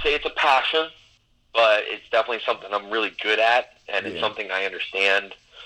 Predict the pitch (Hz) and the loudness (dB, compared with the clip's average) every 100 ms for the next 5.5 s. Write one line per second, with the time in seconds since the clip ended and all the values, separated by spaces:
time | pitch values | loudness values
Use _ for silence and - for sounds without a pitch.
0 | - _ 85 87 90 - 101 98 101 95 | -20 _ 2 2 0 2 2 2 -4 -4
1 | - - 92 - 113 113 113 110 101 92 | -8 -10 -10 -2 -2 0 0 0 0 -4
2 | 135 135 131 120 - - - 104 98 95 | -4 -4 -4 -6 -8 -16 -4 0 2 2
3 | 90 87 - - - _ 98 107 113 113 | 0 -4 -10 -20 -20 _ -4 -2 0 2
4 | 113 113 - - - - _ - 98 92 | 2 0 -8 -10 -12 -20 _ -8 -4 -4
5 | 87 87 87 82 78 | -6 -6 -6 -8 -8